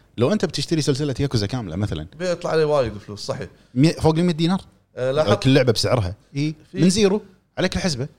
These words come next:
Speaker 2: في
Speaker 1: اللعبة
Speaker 2: لع-،
Speaker 1: ثمانية عشر، يلا، قول خمسة عشر دينار،
Speaker 2: في
Speaker 1: مطلق.
Speaker 2: لع-، في لعبة اللي هذا أنت لعبتها، اللي مثل بالشارع لوحات،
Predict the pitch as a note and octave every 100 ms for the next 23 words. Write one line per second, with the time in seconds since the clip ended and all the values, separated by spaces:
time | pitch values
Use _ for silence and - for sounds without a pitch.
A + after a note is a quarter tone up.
0 | _ F3 D3 F3+ E3+ D#3+ D3 C3 B2 B2
1 | A2 G2+ G2+ A#2+ - G2+ F#2 F#2+ F#2 F2+
2 | G3 - - - - F3+ F#3 A3 E3+ E3
3 | D#3 D#3 F3 F3 D#3 - D#3+ F3+ C3+ A#2+
4 | C3 C3+ B2+ _ _ _ _ E3 E3+ D3
5 | C3 A#2+ - E3+ D3+ B2+ C3 - D#3+ F#3
6 | -